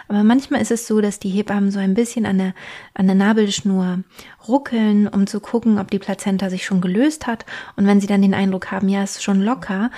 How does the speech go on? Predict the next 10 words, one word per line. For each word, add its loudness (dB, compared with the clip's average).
dann 6
sagt -4
die 2
Hebamme 0
vielleicht, -4
drück 2
einfach -2
noch -2
mal 0
mit. -6